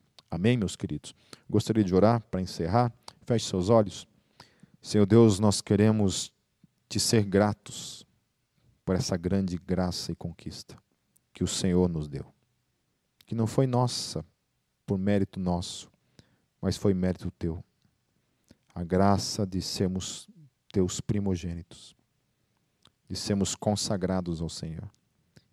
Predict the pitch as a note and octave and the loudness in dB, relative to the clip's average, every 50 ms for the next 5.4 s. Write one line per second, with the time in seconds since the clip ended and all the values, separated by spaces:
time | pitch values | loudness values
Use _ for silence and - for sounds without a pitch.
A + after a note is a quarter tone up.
0 | _ - G2 F2+ F#2 F#2 - - A2+ G#2+ - - G#2 F#2+ F#2 - - - - B2+ | _ -10 -6 -4 -4 -2 2 4 4 4 4 2 0 -2 -2 -2 -4 0 2 4
1 | B2 B2 A#2 G#2 F2 G#2 G2 F#2 - - - F2 D#2+ D#2+ E2+ F2 F2+ - _ _ | 4 4 2 0 -2 -2 -2 -2 -2 -4 -6 -4 -2 -2 -2 -4 -6 -10 _ _
2 | _ - _ _ _ _ - F2+ F2+ E2+ - - - C3+ E2 - - - - - | _ -20 _ _ _ _ -4 -2 -2 -2 -4 -6 -6 -8 -10 -12 -14 -16 -18 -18
3 | - _ _ _ _ _ _ _ _ - _ _ _ _ _ _ - G2+ G2 F2+ | -20 _ _ _ _ _ _ _ _ -20 _ _ _ _ _ _ -2 0 2 4
4 | G2+ G#2 F#2+ F#2+ F2+ F#2 F#2 F2 F#2+ F2+ - - G2 E2+ - - - F#2 D#2+ D2+ | 4 4 4 4 2 0 0 0 -2 -4 -2 -2 -2 -2 -2 -2 -6 -8 -6 -8
5 | D2+ D2 - - - - - | -8 -10 -10 -12 -12 -14 -14